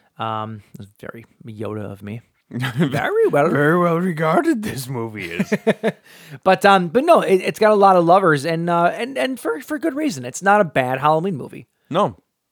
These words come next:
Speaker 2: No, I actually enjoyed this movie quite a lot, and have, I think I've,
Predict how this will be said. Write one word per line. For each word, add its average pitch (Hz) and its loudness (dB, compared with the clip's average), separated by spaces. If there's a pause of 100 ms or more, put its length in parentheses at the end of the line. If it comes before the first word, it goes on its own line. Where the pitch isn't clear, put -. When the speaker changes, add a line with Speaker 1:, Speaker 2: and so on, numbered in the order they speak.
(100)
Speaker 2:
No, 143 2
I 117 2
actually 127 -4
enjoyed 113 -4
this 104 -8
movie 101 -8
quite 104 -6
a 98 -6
lot, 92 -8
and 92 -8
have, 107 -4
I 123 0
think 214 -8
I've, 151 -10